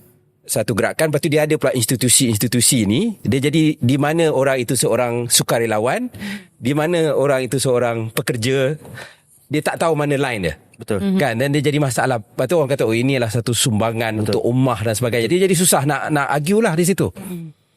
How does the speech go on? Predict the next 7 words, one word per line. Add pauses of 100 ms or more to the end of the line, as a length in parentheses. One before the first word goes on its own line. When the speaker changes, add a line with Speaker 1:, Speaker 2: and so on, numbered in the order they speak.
(160)
Speaker 2:
Di
situ
bagi
saya
kelebihan
bagi, (1040)
uh,